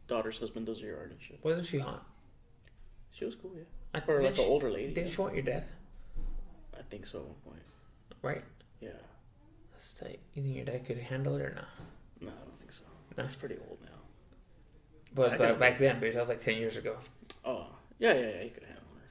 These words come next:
Speaker 1: He could take her down.
Speaker 2: I remember the first time I ever got high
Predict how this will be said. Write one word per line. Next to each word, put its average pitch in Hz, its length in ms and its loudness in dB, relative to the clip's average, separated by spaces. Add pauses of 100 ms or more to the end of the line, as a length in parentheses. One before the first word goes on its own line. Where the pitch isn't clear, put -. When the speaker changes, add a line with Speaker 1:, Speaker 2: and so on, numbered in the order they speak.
(140)
Speaker 1:
He - 80 -12
could 131 100 -6
take 87 140 -6
her - 60 -14
down. 110 180 -10 (1160)
Speaker 2:
I 123 40 8
remember 123 240 6
the - 60 4
first - 260 6
time 113 100 4
I 113 60 4
ever 117 180 2
got 98 180 2
high 120 300 2